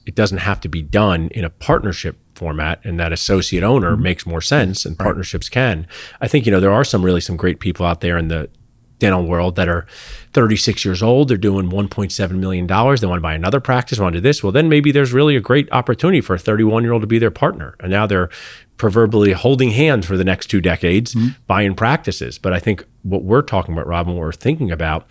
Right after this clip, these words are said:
Speaker 1: it's sometimes it's like, "I've been an associate for five years." The practice owner's sixty-seven years old. They wanna be a,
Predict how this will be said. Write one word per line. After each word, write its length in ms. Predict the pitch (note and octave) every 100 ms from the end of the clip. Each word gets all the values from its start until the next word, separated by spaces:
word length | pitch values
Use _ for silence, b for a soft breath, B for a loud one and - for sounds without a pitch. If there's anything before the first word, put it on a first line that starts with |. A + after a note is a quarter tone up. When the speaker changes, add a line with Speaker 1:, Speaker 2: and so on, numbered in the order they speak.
| B B B B -
Speaker 1:
it's 100 | -
sometimes 420 | A2 G2+ G2 F#2
it's 100 | -
like, 120 | C3
"I've 120 | D#3+
been 100 | E3+
an 60 | F3
associate 460 | D#3+ F#3+ F#3+ C3 G#2
for 100 | F#2
five 260 | G2 F2+ E2+
years." 300 | D#2+ D2+ -
The 240 | F#2 F2+ -
practice 380 | - D#3 D3+ B2
owner's 240 | B2 A2+ -
sixty-seven 520 | C#3 - - C3+ C3+
years 160 | C3+ D3
old. 240 | D3+ F2
They 80 | E2+
wanna 240 | F#2+ A2+
be 140 |
a, 40 | A#2